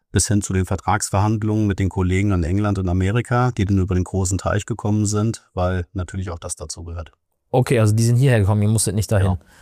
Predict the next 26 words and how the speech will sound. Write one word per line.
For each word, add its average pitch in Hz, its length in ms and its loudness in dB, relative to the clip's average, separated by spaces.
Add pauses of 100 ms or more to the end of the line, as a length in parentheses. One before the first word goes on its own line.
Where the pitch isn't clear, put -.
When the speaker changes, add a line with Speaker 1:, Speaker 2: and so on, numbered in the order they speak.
(100)
Speaker 1:
Gott - 80 -2
Speaker 2:
Oder 101 60 6
Speaker 1:
sei 95 60 6
Speaker 2:
ihr 92 40 6
Speaker 1:
Dank. 92 80 2
Speaker 2:
durftet 117 280 2
nicht 92 140 0
dahin. 104 280 4 (500)
<laughs> - 520 -8
Wie 139 120 6
man 123 160 6
sieht, 127 300 4
ne? 107 180 4 (320)
Wie 113 80 -2
man 107 140 4
sieht. - 240 2
Und, 120 440 4
äh, 50 120 -8 (480)
war's, 120 580 2 (360)
gab's 123 280 2
da 135 180 4
schon 147 240 2
digitale 131 520 2
Ansätze 156 720 2
oder, 123 480 2
äh, 107 240 0